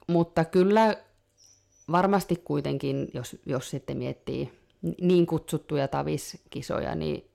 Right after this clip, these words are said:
niin ehkä sitten niiden osalta ei tarvi olla liian huolissaan siitä, että, että se arvostelu olisi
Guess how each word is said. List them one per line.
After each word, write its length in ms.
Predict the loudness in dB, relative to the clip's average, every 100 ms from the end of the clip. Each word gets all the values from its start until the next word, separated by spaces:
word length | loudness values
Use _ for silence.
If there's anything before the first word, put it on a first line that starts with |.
| _
niin 240 | -10 -8 -10
ehkä 260 | -12 -14
sitten 420 | -12 -12 -8 -8 -8 _ _ _
niiden 400 | 2 4 4 2
osalta 460 | 0 0 0 2 0
ei 160 | 0
tarvi 420 | -2 -4 -2 -4 -6 _ _ _ _ -6
olla 280 | -4 -2
liian 320 | -4 -4 -4 -4
huolissaan 640 | -2 -4 -6 -6 -4 -4
siitä, 360 | -6 -8 -4 -4
että, 320 | -6 -6 -8 -8 _ _ _ _
että 180 | -16 -14
se 60 | -12
arvostelu 580 | -10 -10 -10 -8 -4 -2
olisi 280 | -4 -6